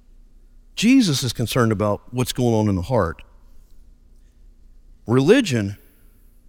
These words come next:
can de-, derail us and distract us and cause us to miss God's heart. What Jesus did at the end of this week that we'll celebrate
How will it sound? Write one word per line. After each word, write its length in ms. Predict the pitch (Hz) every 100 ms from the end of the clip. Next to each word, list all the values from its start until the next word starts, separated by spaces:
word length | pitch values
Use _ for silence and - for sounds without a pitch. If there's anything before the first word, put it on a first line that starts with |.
| -
can 160 | 131
de-, 220 | 113 127
derail 560 | 113 143 123 107 160 220
us 300 | 220 220 - -
and 160 | 127
distract 680 | 113 107 - 156 170 151 -
us 340 | 92 78 98 -
and 120 | 110
cause 360 | - 120 143 127
us 120 | 110
to 100 | -
miss 600 | 101 117 143 87 - - - - - _ - -
God's 520 | 107 101 80 98 - -
heart. 440 | - 95 87 - - - - - - - - - - - _ _ - - - _ _
What 160 | - 123
Jesus 400 | 123 185 147 110
did 200 | 143 143
at 100 | 101
the 140 | 101 139
end 200 | 151 110
of 120 | 87
this 240 | 104 -
week 320 | 98 104 107
that 80 | 98
we'll 160 | 104 104
celebrate 680 | - 110 98 82 95 92